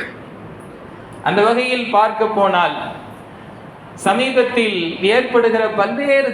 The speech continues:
தலாக்குகளுக்கு மிக முக்கியமான காரணம் கணவன் மனைவிக்கு மத்தியில் ஏற்படுகிற பிரச்சனை அல்ல, அவர்களை சுற்றி இருக்கக்கூடிய நபர்களால். மாமியார் மருமகள் பிரச்சனை என்பது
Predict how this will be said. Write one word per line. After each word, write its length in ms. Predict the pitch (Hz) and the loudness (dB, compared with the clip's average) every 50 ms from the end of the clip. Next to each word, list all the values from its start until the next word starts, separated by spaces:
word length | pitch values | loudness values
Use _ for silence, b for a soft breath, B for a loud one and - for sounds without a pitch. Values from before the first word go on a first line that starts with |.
| - | 0
தலாக்குகளுக்கு 1120 | 208 202 202 226 247 254 262 254 - 247 233 226 226 220 214 208 214 208 214 196 190 190 180 | 2 2 4 4 4 2 2 0 0 0 2 2 4 4 2 0 2 2 2 4 4 4 4
மிக 160 | 185 190 196 | 4 4 4
முக்கியமான 680 | 220 214 214 214 214 233 240 247 233 233 233 226 220 | 4 0 -2 -2 0 2 2 4 4 4 4 2 2
காரணம் 600 | 214 196 - 190 185 190 185 180 175 175 170 165 160 165 - - - - - - - - - - - - | -2 0 2 4 4 4 2 2 -2 -4 -4 -6 -8 -8 -10 -12 -14 -16 -16 -18 -18 -18 -18 -18 -12 -4
கணவன் 460 | - 170 185 214 240 254 262 262 240 | -2 0 0 0 0 0 0 -2 -2
மனைவிக்கு 1080 | 226 220 214 214 220 208 202 202 190 202 196 202 190 185 185 180 175 175 175 185 - - - - - - - - - - - - - - - - | -4 -4 -4 -4 -4 -4 -4 -4 -6 -2 0 2 4 4 4 2 0 -2 -2 -4 -4 -6 -8 -12 -14 -14 -16 -16 -16 -18 -18 -18 -18 -18 -8 -2
மத்தியில் 640 | 151 170 196 220 - - 254 247 240 240 233 226 214 | 0 0 0 0 0 0 0 0 2 0 0 2 2
ஏற்படுகிற 580 | 202 208 226 - - 220 202 202 196 202 185 180 | 4 4 2 2 2 2 2 4 4 4 2 4
பிரச்சனை 540 | - 175 180 180 180 220 220 208 202 185 | 4 4 2 2 4 2 2 2 4 2
அல்ல, 500 | 180 170 170 170 160 160 165 175 185 185 - - | 2 2 4 4 4 4 4 4 2 -2 -4 0
அவர்களை 540 | - 165 170 180 175 175 180 180 180 175 180 | 0 2 2 2 -2 -2 -2 -2 -2 -2 -4
சுற்றி 420 | - - 208 208 208 214 247 247 | -2 0 0 0 2 2 2 2
இருக்கக்கூடிய 600 | 240 226 - 208 208 208 214 180 175 170 170 180 180 | 2 2 2 2 2 4 6 4 4 6 6 4 4
நபர்களால். 680 | 170 156 151 156 139 139 135 123 117 110 101 - - - - - - - - - - - - - - - - - - - - - - - - - - - - - - - - - - | 2 2 2 2 2 2 2 2 4 4 2 2 -2 -6 -8 -10 -14 -16 -16 -16 -16 -16 -18 -18 -18 -18 -18 -18 -18 -18 -18 -18 -18 -18 -18 -18 -18 -16 -16 -18 -16 -16 -18 -10 -4
மாமியார் 580 | - 127 127 143 165 190 214 220 226 220 220 - | -2 0 2 2 2 2 0 0 0 0 0 -2
மருமகள் 480 | 196 196 196 202 196 196 190 190 190 | -4 -4 -4 -2 0 0 2 2 2
பிரச்சனை 580 | 185 185 185 175 170 170 - 202 202 202 196 190 | 2 2 2 2 2 4 2 2 2 2 2 0
என்பது 640 | 180 180 180 180 185 185 240 247 214 170 - - | 0 2 2 2 4 4 4 4 4 2 2 -2